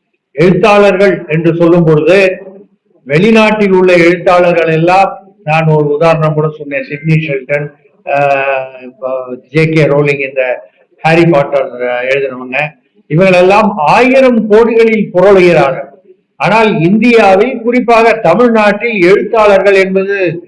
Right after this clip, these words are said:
நாற்பது, ஐம்பது படங்கள் வந்து, ஆஹ், அதை எழுதிய, கதைவசனம் இயக்கிய, ஆஹ், ஜாம்பவான்கள் கூட இன்று எண்பது, தொண்ணூறு வயதுகளில் வந்து வறுமையில் வாடுகிறார்கள் என்பது மிகவும் வேதனைக்குரிய விஷயம்.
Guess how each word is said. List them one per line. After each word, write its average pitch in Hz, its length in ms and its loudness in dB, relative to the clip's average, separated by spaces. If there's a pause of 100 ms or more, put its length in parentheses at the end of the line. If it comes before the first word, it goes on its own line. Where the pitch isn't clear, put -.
(200)
நாற்பது, 196 540 0
ஐம்பது 175 460 0
படங்கள் 202 540 2
வந்து, 180 360 2 (600)
ஆஹ், 143 420 -8
அதை 151 220 -12
எழுதிய, 165 580 -2
கதைவசனம் 151 600 -4 (320)
இயக்கிய, 180 720 2 (400)
ஆஹ், 147 380 0
ஜாம்பவான்கள் 185 880 2
கூட 196 200 4 (600)
இன்று 214 300 2 (100)
எண்பது, 220 420 2
தொண்ணூறு 202 480 2
வயதுகளில் 196 680 2
வந்து 185 500 2
வறுமையில் 233 600 2
வாடுகிறார்கள் 175 800 0 (400)
என்பது 190 420 2
மிகவும் 208 640 2
வேதனைக்குரிய 202 880 2
விஷயம். 147 400 -8